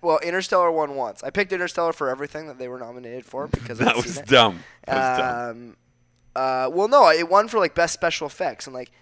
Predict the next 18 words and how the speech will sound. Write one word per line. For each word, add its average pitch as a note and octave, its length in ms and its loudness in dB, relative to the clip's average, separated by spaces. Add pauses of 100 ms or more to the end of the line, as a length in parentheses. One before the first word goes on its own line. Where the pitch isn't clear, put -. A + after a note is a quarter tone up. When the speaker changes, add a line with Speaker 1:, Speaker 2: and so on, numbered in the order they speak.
Speaker 1:
they C#3+ 80 -10
had D#3 80 -6
to D3+ 80 -6
recreate E3 420 -4
space - 580 -4
and B2 100 -12
a A#2+ 40 -14
black C#3+ 300 -4
hole. B2 320 -6
So B2+ 300 -8
yeah, C3+ 320 -6
like, A2 280 -12 (680)
that's A#2+ 120 -14
pretty C#3 240 -14
badass. B2+ 640 -8
I A#2 60 -12
don't A2+ 100 -12
know. G#2+ 220 -14